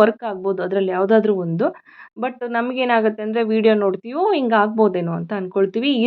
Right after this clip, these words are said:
ರೀತಿ ಅನ್ಕೊಳ್ಳೋರ್ ನಂತರ ತುಂಬಾ ಜನ ಇರ್ಬೋದು, so ಅವ್ರಿಗೆ ಗೊತ್ತಾಗ್ಲಿ ಅಂತೇಳಿ ತೋರಿಸ್ತಾ ಇದ್ದೀನಿ. ಇದು ಕೆಲವ್ರಿಗೆ ಯೂಸ್ ಆಗತ್ತೆ ಅಂತೇಳಿ ಅನ್ಕೊಂಡಿದ್ದೀನಿ. ಯೂಸ್ ಆದ್ರೆ ಶೇರ್ ಮಾಡಿ. So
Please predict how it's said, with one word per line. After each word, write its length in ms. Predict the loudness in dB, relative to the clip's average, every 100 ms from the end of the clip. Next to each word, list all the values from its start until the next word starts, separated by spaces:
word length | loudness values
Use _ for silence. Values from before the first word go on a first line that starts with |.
| 2
ರೀತಿ 200 | 2 2
ಅನ್ಕೊಳ್ಳೋರ್ 420 | 0 2 2 4 2
ನಂತರ 240 | 2 2 0 0
ತುಂಬಾ 260 | -6 -4 -2 0
ಜನ 100 | 0 0
ಇರ್ಬೋದು, 380 | -2 -4 -10 -8 -10 -12 -20 -2
so 60 | 2
ಅವ್ರಿಗೆ 260 | 4 4 4 4
ಗೊತ್ತಾಗ್ಲಿ 420 | 2 0 0 0 -2
ಅಂತೇಳಿ 300 | 0 2 2 0
ತೋರಿಸ್ತಾ 340 | -6 -6 -14 -14
ಇದ್ದೀನಿ. 240 | -8 -8 -6 0
ಇದು 140 | 2 2 0 -18 -20 _ -4
ಕೆಲವ್ರಿಗೆ 320 | -2 2 2 4
ಯೂಸ್ 200 | 4 6 4
ಆಗತ್ತೆ 280 | 4 -2 -8
ಅಂತೇಳಿ 280 | -4 -4 -4
ಅನ್ಕೊಂಡಿದ್ದೀನಿ. 540 | -4 -2 0 2 2 2 4
ಯೂಸ್ 240 | 4 4 0
ಆದ್ರೆ 200 | 2 0 -2 _ _ _ _ -8
ಶೇರ್ 220 | -6 -4 -2
ಮಾಡಿ. 260 | -4 -4 -6 _ _ _
So 60 | _